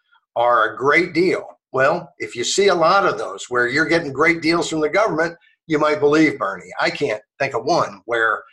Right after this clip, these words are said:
the deal is, uh, is a great deal where I'm paying pennies and getting hundreds of dollars back. Uh, that, that hasn't worked for me. But, but he was, he was straightforward. He didn't dodge the question. And of course, Elizabeth Warren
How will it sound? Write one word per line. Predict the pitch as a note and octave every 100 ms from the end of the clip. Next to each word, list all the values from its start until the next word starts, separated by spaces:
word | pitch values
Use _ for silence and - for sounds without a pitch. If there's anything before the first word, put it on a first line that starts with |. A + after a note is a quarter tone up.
| _ -
the | C#3
deal | C3+ C#3+ C#3+ B2
is, | A#2 A2 -
uh, | C#3 A#2 A2+ A#2 A2+
is | B2
a | B2
great | C3+ D3 -
deal | D3 C#3
where | B2 B2
I'm | C#3 C3+ C3
paying | E3+ C#3+ B2
pennies | D3+ F3 D3 C3
and | C3 B2
getting | C#3 C3 A#2+ - - - _ B2+
hundreds | E3+ E3 D3 C3+
of | C#3
dollars | C#3+ C#3 A#2 G#2+ -
back. | C3+ F#2+ - _ _ _ _ B2
Uh, | A2 G#2+ G#2+
that, | A#2 C3 - C#3+
that | C3+
hasn't | C#3+ C3+ D3
worked | D#3+ G#2
for | A2 G#2+
me. | G2+ E2+ _ _ _ _ -
But, | C#3 B2+ - _ _ _ _ _
but | D#3+ C#3
he | G3
was, | G#3 G3 - -
he | - G#3+
was | F#3 G3+ -
straightforward. | - - A3+ A#3 - - C4+ G#3 - - _ _ -
He | G#3
didn't | A3 G#3
dodge | F3+ F#3+ G#3+ D#3+ -
the | C3
question. | A2+ G2+ - A#2
And | B2+ C3+
of |
course, | - D#3+ -
Elizabeth | D3 E3+ E3 C#3+ C3+
Warren | F3 C4 F#3+ C#3+